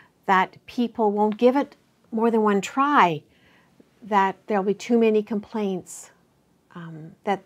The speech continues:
there's no end of regulations and we'll just lose interest because we'll have to keep adding another one,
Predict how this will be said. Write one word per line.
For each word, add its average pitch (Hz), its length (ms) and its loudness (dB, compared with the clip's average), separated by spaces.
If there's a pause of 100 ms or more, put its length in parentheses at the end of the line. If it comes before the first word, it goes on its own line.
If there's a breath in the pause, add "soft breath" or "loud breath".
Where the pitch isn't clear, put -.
there's 196 300 -2
no 208 180 2
end 202 480 0
of 175 220 -10
regulations 175 960 -2
and 180 240 -8
we'll 170 120 -6
just - 560 -8 (720)
lose 196 280 2
interest 190 560 -6
because - 380 -14
we'll 180 320 -6
have 160 200 -14
to 185 80 -10
keep 190 180 -6
adding 220 300 6
another 277 260 4
one, 143 240 -2